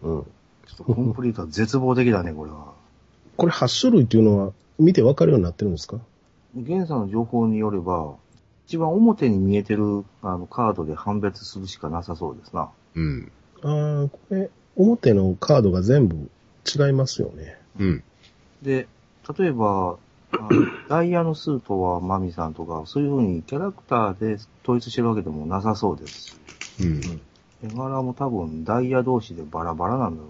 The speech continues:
Speaker 2: うな、これ。従って封入されて表になってるカード、これが八種類あると思われる。それで判別するしかない。ランダムに入ってたらもうお手上げよ、も
Speaker 1: う。いけます、いけます。ここに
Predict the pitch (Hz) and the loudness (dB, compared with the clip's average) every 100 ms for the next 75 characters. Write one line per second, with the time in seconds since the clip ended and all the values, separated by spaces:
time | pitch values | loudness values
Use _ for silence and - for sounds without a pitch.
0 | 78 87 92 82 80 _ - - _ _ | -16 -10 -10 -12 -20 _ -20 -20 _ _
1 | - 143 139 117 - 170 175 165 151 147 | -8 -4 -4 -8 -6 -2 -2 -2 -2 -2
2 | 139 - 104 92 90 90 117 147 151 120 | -2 -4 -4 -4 -4 -6 -4 -2 -2 -2
3 | 95 85 80 _ 90 87 - 92 85 80 | -2 -4 -10 _ -8 -8 -6 -6 -6 -10
4 | 76 - _ _ _ - 143 143 135 127 | -18 -20 _ _ _ -14 -8 -4 -2 -2
5 | 123 120 113 107 101 _ _ _ _ - | 0 0 -2 -4 -10 _ _ _ _ -20
6 | - 101 - 127 107 78 73 82 85 82 | -14 -14 -6 -4 -2 -4 -8 -10 -8 -10
7 | 78 82 85 73 71 - - - - - | -10 -6 -6 -6 -12 -20 -20 -20 -20 -20
8 | 110 110 101 104 104 95 92 - 85 78 | -6 -4 -2 -2 -2 -4 -6 -8 -8 -10
9 | - - - - - _ _ _ _ - | -14 -20 -20 -20 -20 _ _ _ _ -2
10 | 139 185 135 107 92 87 90 - 87 80 | 2 2 2 2 0 -2 -8 -6 -6 -4
11 | 82 87 120 117 131 101 78 71 - _ | -6 -6 -4 -4 -2 -2 -4 -10 -18 _
12 | _ _ 120 117 107 101 80 78 - - | _ _ -2 0 0 0 -6 -10 -12 -8
13 | - 117 117 87 | -8 -2 -2 -2